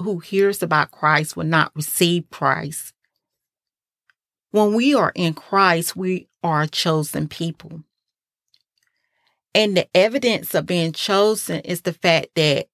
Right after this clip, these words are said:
you are saved. You believe that Jesus Christ is the way, the truth, and the life.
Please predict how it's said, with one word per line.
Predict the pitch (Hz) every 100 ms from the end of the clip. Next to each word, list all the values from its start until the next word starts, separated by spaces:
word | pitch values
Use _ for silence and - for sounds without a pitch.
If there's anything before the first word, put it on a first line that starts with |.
| _ _ _ _ _
you | - 180 220
are | - 151 143
saved. | - - - 160 151 160 208 233 - _ _ _ _
You | 180 196
believe | 170 165 170 185
that | 165 -
Jesus | - 180 175 151 147
Christ | - - 156 165 -
is | 156
the | - 156
way, | 151 160 151 175 226 _ _ _ _ _ -
the | 180
truth, | 170 - - 202 196 233 _ _ -
and | 180 165
the | 147
life. | 147 139 131 147 156 -